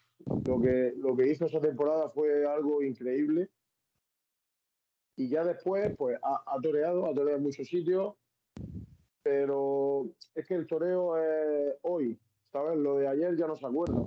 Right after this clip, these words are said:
entonces, eh, es complicado, ¿sabes? Es complicado, pero lo que sí está claro que si alguien se merece estar en la feria,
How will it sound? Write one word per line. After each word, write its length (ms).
entonces, 360
eh, 380
es 120
complicado, 680
¿sabes? 280
Es 80
complicado, 520
pero 340
lo 200
que 140
sí 140
está 180
claro 260
que 140
si 200
alguien 220
se 140
merece 560
estar 360
en 280
la 140
feria, 420